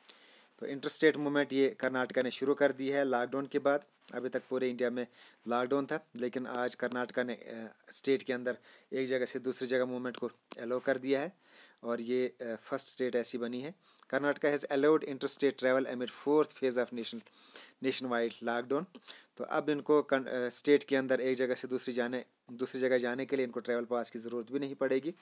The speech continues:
और अगर इनको कर्नाटका से बाहर किसी और स्टेट में जाना होगा तब भी इनको अब किसी, अ, पास की ज़रूरत नहीं पड़ेगी, लेकिन अगर जो रिसीविंग स्टेट है उनकी कंसेंट हो। तो ये कर्नाटका ने इंटरस्टेट मूवमेंट शुरू की है।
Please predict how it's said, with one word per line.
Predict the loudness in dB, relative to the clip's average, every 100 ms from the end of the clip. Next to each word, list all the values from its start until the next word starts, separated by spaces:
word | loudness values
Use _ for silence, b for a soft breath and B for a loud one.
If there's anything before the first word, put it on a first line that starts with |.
| B B B B
और | 6
अगर | 8 8
इनको | 6 4 2
कर्नाटका | 4 2 4 2 2
से | 2 2
बाहर | 0 -2
किसी | -6 -4 2
और | 2
स्टेट | 4 -2
में | 0
जाना | 0 0 0
होगा | 0 -2 -2 B B B
तब | 0
भी | 4 4
इनको | 4 4
अब | 4 4
किसी, | -2 -2 -2 -4 -6
अ, | -10
पास | -2 0 0
की | -2
ज़रूरत | -4 -6 -4
नहीं | -4
पड़ेगी, | 2 4 4 0 -4 B B
लेकिन | 4 4 4
अगर | 2 2 2
जो | 2
रिसीविंग | 0 0 0 -2
स्टेट | 0 0
है | 0
उनकी | -2 -6 -10 _ _ -6
कंसेंट | -6 -2 -2 -2
हो। | -6 -12 _ B B B -8
तो |
ये | -2 2 2 2
कर्नाटका | 2 2 2 -2 -4
ने | -4
इंटरस्टेट | -6 -8 2 2 2 -8 -16
मूवमेंट | -14 -10 -8 -8
शुरू | -6 -4 -6
की | -6 -6
है। | -6